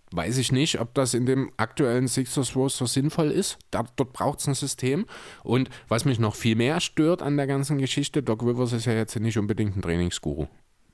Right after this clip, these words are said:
Also was die reinen Trainingszeiten angeht. Ja, also das ist ja nicht ungewöhnlich, dass er da auch mal zwischen zwei Spielen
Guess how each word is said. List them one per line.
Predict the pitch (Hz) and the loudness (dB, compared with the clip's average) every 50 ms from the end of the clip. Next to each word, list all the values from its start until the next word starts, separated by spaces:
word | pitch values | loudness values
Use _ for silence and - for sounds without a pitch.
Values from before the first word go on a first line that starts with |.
| _ _ _ | _ _ _
Also | - 92 92 92 87 | -2 0 2 2 2
was | 98 - - | 0 0 -2
die | 101 | -2
reinen | 85 92 92 90 | -2 0 0 0
Trainingszeiten | 87 82 90 87 90 90 - - - - 90 92 87 92 92 | 0 0 0 0 0 0 -2 -4 -4 -4 -2 -2 -2 -2 -2
angeht. | 78 80 80 76 73 69 - - - - - - _ _ _ - - | -2 -4 -4 -6 -6 -8 -8 -10 -20 -20 -20 -20 _ _ _ -6 -2
Ja, | 92 110 113 | 0 0 2
also | 110 98 98 - - | 2 0 0 0 -2
das | 80 98 95 - 110 | -2 -2 -2 -2 -2
ist | 95 101 | -2 0
ja | 107 95 | 0 0
nicht | 98 95 95 | 0 0 0
ungewöhnlich, | 110 120 120 120 110 113 117 113 110 107 - | 2 2 2 2 4 4 2 2 2 0 0
dass | - 107 - | 0 -2 -2
er | - | -2
da | 90 95 92 | -2 0 0
auch | 90 95 98 | 0 0 0
mal | 104 95 | 0 -2
zwischen | - - 98 90 101 95 | -2 -4 -4 -2 -2 -2
zwei | - - 95 92 | -2 -2 -2 -4
Spielen | - - - 95 98 98 98 92 | -4 -2 0 0 2 2 0 0